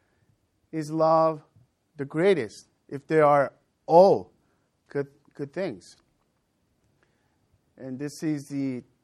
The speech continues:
text of today's text, verse thirteen. So now faith, hope, and love abide in these three,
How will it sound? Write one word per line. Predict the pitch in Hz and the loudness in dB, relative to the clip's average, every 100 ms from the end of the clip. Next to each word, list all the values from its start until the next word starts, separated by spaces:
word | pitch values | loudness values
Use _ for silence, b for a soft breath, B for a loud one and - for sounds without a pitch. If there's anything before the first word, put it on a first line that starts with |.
| _ _ | _ _
text | - 202 - - _ | -4 -4 -4 -20 _
of | 127 123 - _ _ | -12 -12 -12 _ _
today's | - 139 151 147 | -16 -4 -2 -2
text, | - 160 160 - - _ _ _ _ | -8 -10 -10 -14 -20 _ _ _ _
verse | - 131 - | -14 -14 -10
thirteen. | 151 139 160 156 | -12 -10 -10 -12
So | 156 165 | -6 -4
now | 165 170 175 180 | 0 2 2 -2
faith, | 180 175 175 175 | -4 -4 -4 -8
hope, | - 170 175 170 b b b b _ | -6 -6 -6 -8 b b b b _
and | 143 151 | -10 -4
love | 151 165 175 | 0 0 0
abide | 175 160 160 147 147 147 - _ _ _ _ _ _ _ _ _ _ _ _ _ _ _ | -4 -2 -2 0 -4 -8 -14 _ _ _ _ _ _ _ _ _ _ _ _ _ _ _
in | 135 135 135 135 _ _ _ _ _ _ _ | -12 -10 -10 -14 _ _ _ _ _ _ _
these | 131 165 202 | -10 -8 -8
three, | - 240 170 | -6 -4 -4